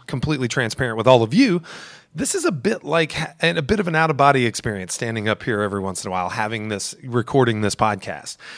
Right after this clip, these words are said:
It's like having a thirty-minute conversation with the wall or, or with yourself. It feels a bit schizophrenic, but, um, you know, I gotta feel good about what I'm gonna talk to you about.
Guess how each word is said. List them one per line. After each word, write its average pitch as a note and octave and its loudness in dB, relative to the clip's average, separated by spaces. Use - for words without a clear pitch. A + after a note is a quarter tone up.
It's - -8
like F4 -2
having C#4+ 2
a G#3 4
thirty-minute F#3+ -2
conversation C#3+ 2
with A#2 0
the - -4
wall G#2 0
or, B2 2
or G#2 2
with C3+ 2
yourself. A2 -2
It - -20
feels G3 -2
a - -2
bit F3+ 2
schizophrenic, E3 -2
but, E3+ 4
um, D3+ 0
you G#3+ -2
know, C4 2
I B3+ 2
gotta B3+ 4
feel A#3+ 4
good F3+ 6
about C3+ 6
what C#3+ 6
I'm C3+ 2
gonna A#2+ 2
talk D#3+ 6
to - -4
you G2 0
about. D#2 -8